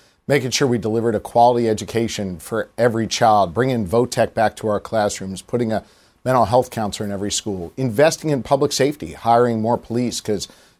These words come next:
people have a right to be safe and feel safe, growing our economy and giving people a shot, and, of course, making sure we protect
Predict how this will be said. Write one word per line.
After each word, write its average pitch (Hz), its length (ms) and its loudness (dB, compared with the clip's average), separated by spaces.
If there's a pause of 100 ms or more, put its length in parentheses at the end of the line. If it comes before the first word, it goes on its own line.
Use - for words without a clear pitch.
(100)
people 123 240 -2
have 101 120 0
a - 20 0
right 110 240 4
to 107 80 -6
be 113 260 -2
safe 92 400 -4
and 95 160 -8
feel 123 240 0
safe, 80 400 -6 (380)
growing 156 360 2
our 139 100 2
economy 139 460 -2
and 101 100 -4
giving 113 180 -4
people 101 320 -6
a 95 60 -4
shot, 95 540 2
and, 113 280 -2
of 110 140 -10
course, 139 380 -2
making 123 260 -4
sure 120 220 -6
we 107 160 -4
protect - 560 -2